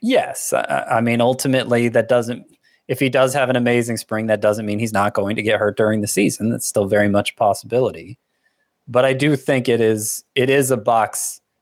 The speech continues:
And I'm not even willing to say I'm checking off that box after this first start, but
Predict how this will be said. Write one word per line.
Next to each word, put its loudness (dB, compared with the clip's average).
And 2
I'm 0
not 2
even 2
willing 2
to 0
say 0
I'm 0
checking -2
off 0
that 0
box -6
after 0
this 0
first 0
start, 0
but 0